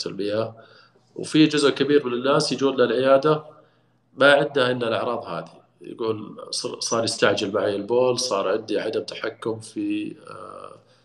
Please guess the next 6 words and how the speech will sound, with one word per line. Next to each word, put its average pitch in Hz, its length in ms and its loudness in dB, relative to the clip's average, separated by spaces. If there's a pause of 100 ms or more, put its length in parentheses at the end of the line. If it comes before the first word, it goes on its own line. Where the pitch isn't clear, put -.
(100)
في - 100 -12
البول". 98 320 -6
فهذه 147 420 6
هي 139 180 2
الأعراض 127 500 4 (560)
الأساسية 127 1040 0